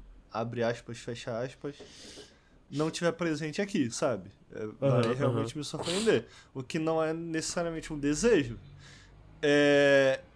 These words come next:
Speaker 1: sobre não ser Jedi, eu acho que abre caminho pra você contar uma história de personagens meio que à margem ali no universo de Star Wars.
Speaker 2: Isso,
Speaker 1: E,
Speaker 2: é.
Speaker 1: tipo, eu acho que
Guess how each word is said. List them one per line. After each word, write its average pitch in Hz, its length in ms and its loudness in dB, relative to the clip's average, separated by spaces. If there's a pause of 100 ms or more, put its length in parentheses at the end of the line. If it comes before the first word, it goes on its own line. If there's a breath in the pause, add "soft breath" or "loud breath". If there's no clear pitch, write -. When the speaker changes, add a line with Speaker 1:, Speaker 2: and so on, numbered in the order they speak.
Speaker 1:
sobre 226 840 0
não 208 240 0
ser 180 540 0
Jedi, 165 520 4
eu 175 160 6
acho 196 400 2
que 214 260 -4
abre 202 340 4
caminho 185 600 0
pra 170 160 -4
você 165 280 -6
contar 175 640 0
uma - 280 6
história - 640 6 (580 loud breath)
de 135 120 -6
personagens 180 1500 -2
meio 160 340 -8
que 180 280 -6
à 170 100 0
margem 160 480 0
ali 143 240 -2
no 139 160 -6
universo 131 360 -4
de 123 80 -12
Star 131 220 -2
Wars. 117 260 2
Speaker 2:
Isso, 117 160 -6
Speaker 1:
E, 117 80 -2
Speaker 2:
é. 98 100 -2
Speaker 1:
tipo, 113 120 -6
eu 127 100 0
acho 147 240 -2
que 180 540 2